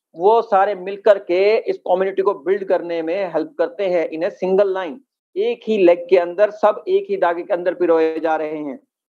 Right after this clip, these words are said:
The next person joining will fall automatically in the next position under the previous person who joined in the community।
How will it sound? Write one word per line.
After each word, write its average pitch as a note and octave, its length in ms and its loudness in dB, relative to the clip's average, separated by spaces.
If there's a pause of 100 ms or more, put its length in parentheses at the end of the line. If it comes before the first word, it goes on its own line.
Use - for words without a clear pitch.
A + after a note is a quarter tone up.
The E3+ 120 0
next G#3+ 380 2
person G3+ 320 -4
joining F3+ 300 0
will G#3 240 0
fall G3+ 120 2 (120)
automatically A3 560 -4
in G3 80 -2
the F#3+ 160 0
next G3 280 0
position F#3 440 -2
under F3+ 200 0
the G#3 160 2 (100)
previous G#3 240 0 (100)
person F#3+ 220 -2
who F3+ 140 -4
joined F3 240 0
in E3+ 100 -10
the F3 120 -4
community। E3+ 400 -4